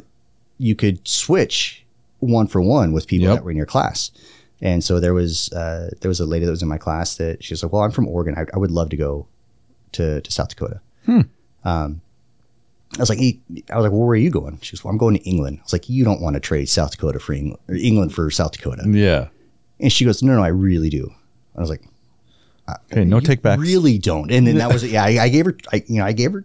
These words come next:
Speaker 1: two, two
Speaker 2: Yeah.
Speaker 1: opportunities, and I was like, "Okay, done."
Speaker 2: Wow.
Speaker 1: Um, so I was, uh,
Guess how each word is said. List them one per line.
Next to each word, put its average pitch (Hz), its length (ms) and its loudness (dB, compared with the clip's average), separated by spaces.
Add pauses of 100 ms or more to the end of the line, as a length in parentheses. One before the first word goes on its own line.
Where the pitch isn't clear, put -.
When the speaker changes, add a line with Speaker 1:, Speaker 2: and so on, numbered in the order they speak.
Speaker 1:
two, 226 260 -2
two - 140 0
Speaker 2:
Yeah. - 160 2
Speaker 1:
opportunities, 165 400 2
and 127 60 0
I - 20 0
was - 80 -6
like, 101 100 -2
"Okay, 156 280 0
done." 127 420 2 (640)
Speaker 2:
Wow. 87 800 2
Speaker 1:
Um, 80 100 -6
so - 140 -4
I - 80 -2
was, 101 560 -2 (180)
uh, 82 440 -2